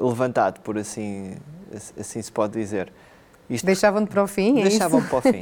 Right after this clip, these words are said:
Speaker 2: <laughs>
Speaker 1: Deixavam-me dormir à vontade, portanto,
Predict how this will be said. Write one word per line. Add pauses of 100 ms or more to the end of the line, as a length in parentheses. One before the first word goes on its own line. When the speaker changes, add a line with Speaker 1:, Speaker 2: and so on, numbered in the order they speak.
(120)
Speaker 2:
<laughs>
Speaker 1:
Deixavam-me
dormir
à
vontade,
portanto,